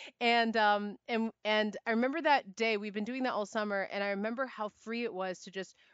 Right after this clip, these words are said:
ride your bike to your friend's house and then to the beach and then hang on the be-, and then fall asleep on the beach and then build a sandcastle and go to the pool and rinse off at the pool and, and, um, go home. And I remember going home and my mom was like, "You have to go to piano lesson." I went to piano lesson. I started to ride back,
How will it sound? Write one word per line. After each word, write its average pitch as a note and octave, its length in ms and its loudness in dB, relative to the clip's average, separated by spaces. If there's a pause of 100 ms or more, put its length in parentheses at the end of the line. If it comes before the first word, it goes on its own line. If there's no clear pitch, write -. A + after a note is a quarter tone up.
(120)
ride F3+ 240 4
your A3 80 -4
bike A#3+ 160 0
to - 80 -10
your C4 60 -4
friend's D4+ 240 0
house F3+ 240 0
and F3+ 100 -6
then F#3 140 -4
to G#3+ 80 -12
the A3+ 120 -10
beach C4 340 -6
and F#3+ 80 -6
then F3+ 100 -2
hang G#3+ 240 -2
on A#3 80 0
the A#3 60 -6
be-, A#3 120 -12
and A3+ 120 -2
then A3 80 0
fall C4 180 2
asleep C4+ 220 -2
on C4+ 80 2
the C4+ 60 -2
beach C#4 280 -6
and G#3 100 -6
then F3+ 100 -4
build A3 180 -4
a - 20 -10
sandcastle B3 500 -2
and F3+ 120 -6
go G3+ 80 -6
to A3+ 80 -6
the A3 60 -12
pool B3 320 -4
and F#3+ 100 -4
rinse G3+ 120 -6
off A3+ 120 0
at A3 60 -12
the A#3 60 -10
pool A3+ 380 -4
and, F3 100 -4 (520)
and, G3+ 480 0 (100)
um, G3+ 320 2
go A3+ 160 -2
home. B3+ 220 0
And A3+ 80 0
I - 20 0
remember B3+ 220 -2
going B3 220 0
home G#3+ 440 -4 (100)
and G3 240 -2
my G3+ 100 -2
mom G3+ 100 -2
was G3+ 100 -6
like, G3 100 -12
"You G#3 40 -2
have G#3 100 -4
to A#3 80 -8
go A3+ 80 -4
to G#3+ 80 -4
piano A3 260 -2
lesson." F3 320 -6
I D#3+ 120 -8
went G#3+ 160 -4
to B3+ 80 -10
piano A3+ 260 -2
lesson. F#3 320 -6 (380)
I F3+ 60 -6
started A3 360 -2
to - 480 -20
ride G3 280 0
back, F3 240 2